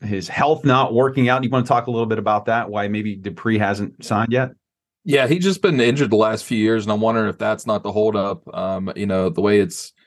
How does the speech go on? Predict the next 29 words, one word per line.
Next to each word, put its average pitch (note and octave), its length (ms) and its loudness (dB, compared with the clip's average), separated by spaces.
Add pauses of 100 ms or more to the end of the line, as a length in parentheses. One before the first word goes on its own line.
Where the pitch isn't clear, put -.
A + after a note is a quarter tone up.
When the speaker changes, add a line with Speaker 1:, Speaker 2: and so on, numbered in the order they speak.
(460)
Speaker 2:
it G#2 120 0
looks A#2+ 320 2
like G2+ 200 2
hi-, A#2 240 2
him A2+ 240 0
and A2+ 80 2
Watt A2 240 2
had A2 140 -2
a - 20 -6
great A2 240 2
relationship. G#2+ 640 -2
I G2 60 -2
know G2 500 -2
even G2 580 -2 (280)
prior G#2+ 260 2
to G2+ 80 0
them F#2+ 220 -2
leaving, G2+ 260 0
it F#2 140 -2
seemed G2+ 300 -2
like F#2+ 160 0
he G#2 60 2
had F#2+ 100 2
a - 20 2
good G2 160 4
relationship F#2+ 540 2
with F#2 140 -2
the F2 80 -4
team. G#2+ 420 0